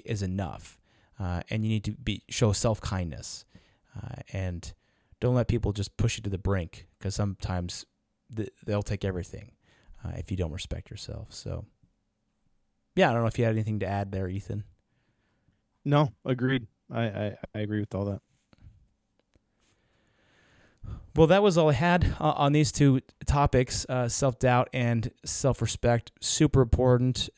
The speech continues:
Speaker 1: Not exactly opposites, but very intertwined there. Uh,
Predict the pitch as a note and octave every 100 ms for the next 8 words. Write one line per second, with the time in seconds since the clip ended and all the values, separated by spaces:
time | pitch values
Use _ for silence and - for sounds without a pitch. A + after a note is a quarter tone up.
0 | - C#3 G3+ A3+ C3+ D3+ - D3+ B2+ C3+
1 | C#3+ - C#3+ - C3 A#2 A#2+ C3 C#3 C3+
2 | C3+ A#2+ B2 - A#2 A#2 A2+ G#2+ G2 F2+
3 | E2 _ _ _ _ _ - G#2 G#2